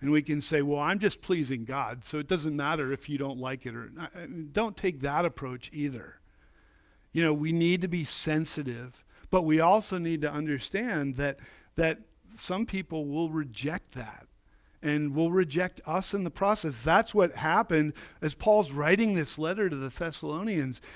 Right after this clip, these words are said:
He knows that they've been rejected, even rejected by their own family. And Paul's reminding them, "Hey, I know the suffering. I know the torment that you've been through. I know that you've lost relationships in this.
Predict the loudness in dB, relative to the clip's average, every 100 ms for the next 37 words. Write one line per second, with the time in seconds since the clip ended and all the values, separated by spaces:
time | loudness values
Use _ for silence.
0 | -14 2 4 6 8 8 8 6 4 0
1 | 0 4 6 8 6 6 4 6 6 6
2 | 2 4 4 6 6 4 6 6 6 0
3 | 4 4 4 2 2 -2 -2 2 4 4
4 | 2 -2 -10 _ _ _ _ _ _ -4
5 | -4 2 6 6 6 2 0 2 6 6
6 | 6 4 2 -2 -4 2 4 4 0 -14
7 | _ _ -20 _ -20 -20 -8 6 8 8
8 | 6 8 10 12 12 10 6 -2 -6 0
9 | 2 4 2 2 0 2 2 4 6 6
10 | 6 4 2 2 4 4 2 -2 -2 -6
11 | 2 2 2 2 0 0 -4 2 6 6
12 | 6 4 0 4 6 6 4 0 2 2
13 | 0 -4 -4 -4 -4 -2 0 0